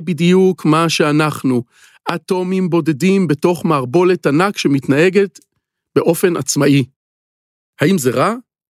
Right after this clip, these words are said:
לא בטוח. הקפיטליזם הביא ברכה עצומה לאנושות.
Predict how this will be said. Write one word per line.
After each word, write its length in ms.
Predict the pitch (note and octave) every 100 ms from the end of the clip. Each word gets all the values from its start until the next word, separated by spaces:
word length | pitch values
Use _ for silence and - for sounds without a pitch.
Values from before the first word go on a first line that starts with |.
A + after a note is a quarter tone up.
| _
לא 80 | D3
בטוח. 500 | B2+ - A2 G#2 - _ _ _ _ -
הקפיטליזם 760 | - - D3 D#3+ B3 A3+ G3+
הביא 240 | C3+ G3
ברכה 400 | D3 B2 A#2+ G3
עצומה 360 | F#3 - C3 D3+
לאנושות. 640 | D3 B2+ A#2 - A#2 A2